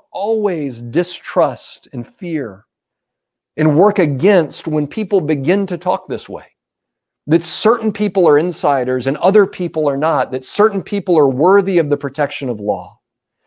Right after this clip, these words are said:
and other people aren't. That that's what happened in Egypt. It's what happens all over the world today. We have to acknowledge that, that this is a, a, um,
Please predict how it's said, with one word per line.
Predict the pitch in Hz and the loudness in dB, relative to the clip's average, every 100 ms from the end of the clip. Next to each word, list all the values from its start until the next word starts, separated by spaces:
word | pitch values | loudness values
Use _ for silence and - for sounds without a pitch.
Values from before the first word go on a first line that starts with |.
| _ - | _ 0
and | 156 | 2
other | 175 175 185 | 4 6 4
people | 180 170 156 127 104 - _ _ _ _ _ _ _ | 2 -4 -2 -2 -2 -8 _ _ _ _ _ _ _
aren't. | 143 131 117 110 - - _ _ _ _ _ _ _ _ _ _ _ _ _ - | 0 0 0 -8 -20 -20 _ _ _ _ _ _ _ _ _ _ _ _ _ -10
That | 127 117 | -6 2
that's | 147 160 | 2 4
what | 170 | 0
happened | 135 139 139 131 | 2 0 0 -4
in | 120 | -2
Egypt. | 139 135 135 - _ _ _ _ _ _ _ _ _ _ _ _ - | -4 0 -2 -4 _ _ _ _ _ _ _ _ _ _ _ _ -4
It's | 139 | 0
what | 147 | 2
happens | 123 147 147 147 127 | 2 0 2 0 4
all | 147 147 | 6 6
over | 143 135 | 6 4
the | 123 | 0
world | 120 135 135 131 | 2 4 4 0
today. | 123 117 123 131 135 - _ _ _ _ _ _ _ - | -4 -2 -2 -4 -10 -20 _ _ _ _ _ _ _ -2
We | 160 | 2
have | 196 - | 2 4
to | 214 | 4
acknowledge | 165 151 151 214 220 165 | 4 4 4 4 4 0
that, | 143 160 | -2 -2
that | 147 139 | -4 -2
this | 180 202 | -2 0
is | 156 | 2
a, | 160 | 2
a, | 156 139 123 113 _ _ _ | 2 2 2 -2 _ _ _
um, | 160 135 127 120 117 107 | -4 -2 -2 -6 -12 -20